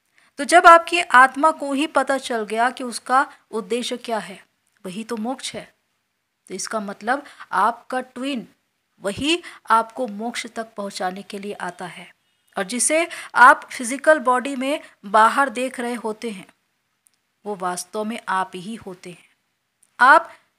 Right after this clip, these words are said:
खुद से जुड़ रहे होते हैं, खुद से मिल रहे होते हैं, और ये एहसास बहुत अलग है, क्योंकि ये हेवनली है, खुद से मिलना,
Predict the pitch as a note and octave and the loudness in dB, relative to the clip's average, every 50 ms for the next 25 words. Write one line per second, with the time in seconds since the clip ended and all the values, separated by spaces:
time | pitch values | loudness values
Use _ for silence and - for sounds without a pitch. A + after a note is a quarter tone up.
0 | _ - - - E4 C#4+ E4 D4 - - G4 F#4 C#4 D4+ D#4 D#4 C#4 C4+ B3+ A#3+ | _ -10 -6 -4 -2 -2 -2 -2 0 0 0 0 2 0 0 2 2 2 0 0
1 | A#3+ A3+ - G#3 G3 - - G3+ F3+ - - _ _ _ _ _ - - D4 D4+ | -2 -4 -6 -10 -12 -12 -14 -16 -16 -16 -20 _ _ _ _ _ -8 -6 -4 -4
2 | D4 C#4 - - D4+ D#4+ E4 E4 - - - - - A3+ A3+ A#3+ C4+ C4+ A#3+ A#3+ | -4 -2 2 6 6 6 6 6 0 -14 -20 -18 -12 -8 -4 -4 -2 -2 -2 -4
3 | A#3 A3+ G3+ F#3 G3+ F#3+ - - F#3 E3+ E3+ G3+ _ _ _ _ _ _ _ _ | -6 -6 -6 -8 -12 -12 -14 -16 -18 -18 -20 -20 _ _ _ _ _ _ _ _
4 | _ _ _ _ _ _ - G3+ G#3+ A#3 B3 D4 D#4+ - - C4 B3+ B3 - - | _ _ _ _ _ _ -8 -6 -6 -2 2 2 4 4 4 2 -2 -2 -2 2
5 | B3 A#3+ C4 D4 D4 - - - _ _ _ - F#3+ A3 A3+ C4+ C4 - - - | 6 6 6 6 4 0 -8 -12 _ _ _ -12 -10 -6 -6 -6 -8 -8 -8 -6
6 | G#3 G#3 G#3+ G#3 F3+ E3+ - G3+ F#3+ - _ _ _ _ _ _ _ _ _ _ | -4 -4 -4 -4 -6 -10 -16 -18 -18 -20 _ _ _ _ _ _ _ _ _ _
7 | _ _ _ _ _ _ - - C4 B3+ - D4+ C4+ C#4 D#4+ F4 F4 - - - | _ _ _ _ _ _ -12 -10 -8 -6 -6 -4 -2 -2 -2 -2 -4 -6 -12 -20
8 | _ - - A#3 A#3 A#3 C4 C#4+ D4 D4 D4+ C4 G3 F3+ F3+ - _ _ _ _ | _ -8 -4 -4 -2 -2 -2 -4 -4 -4 -6 -8 -10 -12 -16 -18 _ _ _ _
9 | _ _ _ _ _ _ _ _ - - - C4+ A#3 D4 - - D#4 D4+ C#4 A3 | _ _ _ _ _ _ _ _ -12 -8 -6 -6 -6 -4 -4 -2 -2 -2 -2 -4
10 | A3 A3 G#3+ G#3+ G#3+ G#3 F3+ | -6 -8 -6 -6 -6 -6 -6